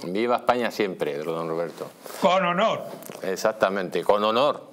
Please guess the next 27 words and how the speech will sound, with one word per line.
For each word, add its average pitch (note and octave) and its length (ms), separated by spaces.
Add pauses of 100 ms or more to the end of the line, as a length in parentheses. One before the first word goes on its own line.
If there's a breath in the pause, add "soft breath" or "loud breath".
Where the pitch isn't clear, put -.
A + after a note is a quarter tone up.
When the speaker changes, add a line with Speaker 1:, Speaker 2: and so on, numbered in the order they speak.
(280)
Speaker 1:
que F#2 120
lo F#2 100
están A2+ 220
pisoteando A2 540
estos G2+ 240
canallas. D#2+ 580 (600)
Speaker 2:
Vale, D#3 640
<laughs> - 20
muchas C3 280
gracias. C#3 460
Speaker 1:
Un A2+ 100
fuerte B2 300
abrazo, B2 380
don A#2 140
Roberto. A#2+ 520 (140)
Eh, G#2+ 360
vamos D#3 220
a F3+ 60
continuar D#3+ 420
y C#3 40
vamos C3+ 220
a C#3+ 120
presentar B2 480
a, A2+ 420
mm, F#2+ 400
nuestro F#2 260
querido G2 600